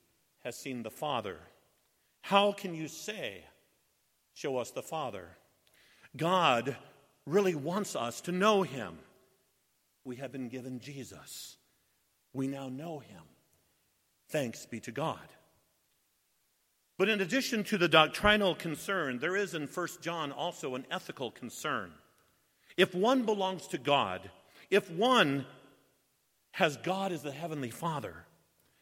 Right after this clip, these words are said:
then Jesus is still walking around, living, breathing, loving, doing, sacrificing in it, in and through his children, the children of God.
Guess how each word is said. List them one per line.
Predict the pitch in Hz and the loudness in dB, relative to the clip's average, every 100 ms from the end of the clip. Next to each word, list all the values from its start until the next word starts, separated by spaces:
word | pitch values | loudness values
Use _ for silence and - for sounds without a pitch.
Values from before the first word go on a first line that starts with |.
| _ _ _ 196 | _ _ _ 6
then | 202 | 6
Jesus | 151 226 240 190 190 190 - - - _ _ _ _ - | 6 2 4 4 2 0 -14 -18 -20 _ _ _ _ -12
is | 175 | -10
still | - 254 233 151 | -8 -2 0 2
walking | 127 127 113 123 | 2 2 0 -4
around, | 110 120 131 170 190 - | -2 -2 -2 -4 -8 -12
living, | 147 131 139 180 | -4 -2 -2 -4
breathing, | 131 135 156 202 214 190 - _ _ - | -4 -4 -2 -4 -6 -12 -18 _ _ -6
loving, | 101 117 139 190 208 208 - - | 2 4 4 2 2 -2 -8 -18
doing, | 107 120 123 151 185 202 - _ _ _ _ - | -6 -4 -4 -4 -8 -12 -18 _ _ _ _ -8
sacrificing | - 127 - 120 120 113 - 160 180 190 - _ _ _ _ _ _ _ _ _ | -2 -2 -2 -6 -4 -4 -4 -8 -6 -8 -14 _ _ _ _ _ _ _ _ _
in | 175 196 | -4 -2
it, | 190 - - | -4 -10 -14
in | 175 190 202 202 - | -6 -4 -4 -8 -10
and | 143 - | -10 -6
through | 165 | -4
his | 147 - | -4 -10
children, | - 202 156 104 87 85 _ _ _ _ _ - | -6 -4 -4 -6 -10 -16 _ _ _ _ _ -16
the | 135 | -12
children | - 120 113 117 | -6 -6 -4 -8
of | 123 | -4
God. | 160 120 92 | -2 -2 -6